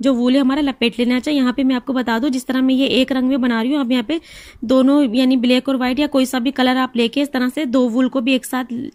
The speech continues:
लपेट सकते हैं और दो कलर में भी ये लेस बना सकते हैं।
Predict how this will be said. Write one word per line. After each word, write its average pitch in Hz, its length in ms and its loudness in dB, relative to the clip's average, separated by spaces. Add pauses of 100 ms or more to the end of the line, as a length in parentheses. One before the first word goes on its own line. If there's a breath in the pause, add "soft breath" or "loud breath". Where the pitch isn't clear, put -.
लपेट 233 380 0
सकते 262 320 -2
हैं 277 180 2 (380 loud breath)
और 247 120 0
दो 247 160 2
कलर 262 260 2
में 254 160 2
भी 262 80 2
ये 277 60 2
लेस 254 220 0
बना 214 260 -4
सकते 202 300 -10
हैं। 196 140 -6